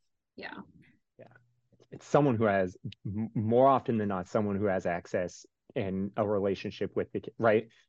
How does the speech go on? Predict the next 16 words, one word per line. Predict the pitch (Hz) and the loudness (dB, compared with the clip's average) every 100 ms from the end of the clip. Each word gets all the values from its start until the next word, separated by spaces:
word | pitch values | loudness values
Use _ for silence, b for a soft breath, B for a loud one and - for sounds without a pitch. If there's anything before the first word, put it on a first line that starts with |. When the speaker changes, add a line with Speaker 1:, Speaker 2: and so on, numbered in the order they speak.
| _ | _
Speaker 2:
This, | 135 - | 0 2
it's | 165 131 - | 0 0 2
the, | 131 123 | 2 2
the | 131 | 0
stranger | 120 - 139 127 123 | 0 2 2 4 2
danger | 92 113 107 110 101 - _ | 2 0 0 -2 -2 -6 _
thing | 113 104 | -2 0
is | 98 101 | 0 -2
a | |
myth, | 95 92 - - - _ _ - B B _ | -2 -4 -8 -14 -20 _ _ -20 B B _
Speaker 1:
I | 101 | 4
Speaker 2:
right? | 101 98 | 4 6
Like, | - - | 4 4
it's | 135 | 2
Speaker 1:
know. | |
Speaker 2:
not, | 107 101 | 0 -2